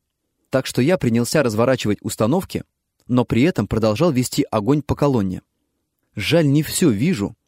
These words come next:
но тех, что наблюдал визуально, я уже расстрелял. Остальное должны были С А У добить, но у них нашлось другое дело. Поэтому,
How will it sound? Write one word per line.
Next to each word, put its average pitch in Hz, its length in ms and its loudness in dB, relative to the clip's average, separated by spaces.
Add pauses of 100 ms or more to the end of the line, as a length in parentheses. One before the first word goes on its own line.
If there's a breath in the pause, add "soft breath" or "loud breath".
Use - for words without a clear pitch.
(180)
но 110 140 0
тех, - 260 -2
что - 160 -6
наблюдал 110 400 0
визуально, 110 580 -2 (200)
я 143 120 2
уже 156 200 0
расстрелял. 139 580 -2 (640)
Остальное 156 440 0
должны 110 340 0
были 147 260 2
С 165 260 -2
А 160 80 2
У 143 140 2
добить, 107 420 -4 (300 soft breath)
но 110 160 0
у 127 60 2
них 196 200 0
нашлось 151 320 0
другое 156 380 2
дело. 92 300 -4 (600)
Поэтому, 101 540 -2